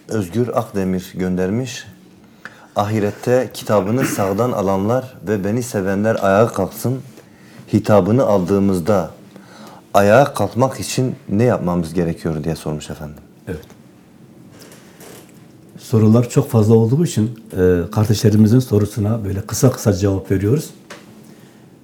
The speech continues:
Speaker 2: Kıyamet günü kitabımızı sağımızdan alabilmek için dünya hayatını yaşarken sağdan yürümek gerekir.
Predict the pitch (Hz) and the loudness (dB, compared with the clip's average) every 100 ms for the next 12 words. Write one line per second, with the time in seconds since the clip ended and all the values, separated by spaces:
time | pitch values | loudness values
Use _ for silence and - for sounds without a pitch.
0 | - - - - - - - - - - | -20 -20 -20 -20 -20 -20 -20 -20 -20 -20
1 | - - - - - - - - 107 113 | -20 -20 -20 -20 -20 -20 -20 -4 4 6
2 | 151 - 104 98 123 - - - - - | 6 4 2 2 0 -4 -18 -20 -20 -20
3 | - - - - - - - - 110 117 | -20 -20 -20 -20 -20 -20 -20 -6 0 2
4 | 107 107 101 120 110 101 107 107 98 107 | 4 2 2 0 0 2 4 2 2 0
5 | 92 107 107 107 110 156 135 107 139 147 | 0 0 2 4 4 4 0 -2 0 -2
6 | - - - - - - - - 107 113 | -6 -20 -20 -20 -20 -20 -14 0 6 8
7 | 127 113 - 104 107 107 107 104 107 139 | 8 6 4 2 4 4 2 2 2 2
8 | 143 - 135 - - - - - 113 110 | 2 4 0 0 -10 -20 -10 0 2 4
9 | 143 131 107 117 120 113 - 82 80 - | 2 4 4 4 6 4 -2 -6 -6 -10
10 | 76 | -14